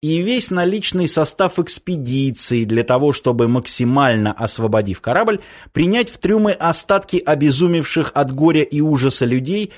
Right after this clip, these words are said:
и эвакуировать их с этой планеты,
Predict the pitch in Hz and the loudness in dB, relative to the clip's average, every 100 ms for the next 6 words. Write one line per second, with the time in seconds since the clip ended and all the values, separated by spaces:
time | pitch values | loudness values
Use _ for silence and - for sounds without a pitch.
0 | - _ 170 180 180 143 151 135 147 170 | -20 _ -8 -2 0 2 2 2 4 4
1 | 175 156 139 156 - - 147 151 139 143 | 4 2 0 -2 -2 0 0 0 -2 0
2 | 143 147 135 104 - 90 | 2 2 2 0 -4 -8